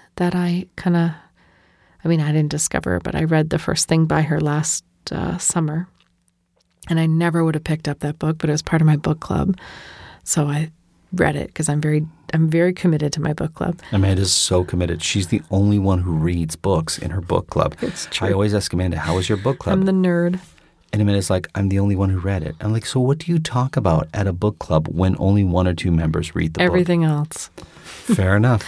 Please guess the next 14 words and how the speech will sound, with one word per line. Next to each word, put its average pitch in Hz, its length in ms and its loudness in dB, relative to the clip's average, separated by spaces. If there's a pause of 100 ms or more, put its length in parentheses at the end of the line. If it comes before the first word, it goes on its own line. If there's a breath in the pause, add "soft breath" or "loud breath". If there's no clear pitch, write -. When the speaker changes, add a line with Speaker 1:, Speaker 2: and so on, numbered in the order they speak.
(160)
Speaker 1:
<laughs> - 160 -20
That's 170 220 0
what 160 100 -2
we 175 80 0
do. 170 100 -2
But 170 140 0
anyway, 180 300 0
Lucy 190 440 -2
Foley 185 600 0
writes, 160 840 -2 (840 loud breath)
um, 151 380 2
mysteries, - 720 0 (100)
but - 180 0
they're, 180 240 2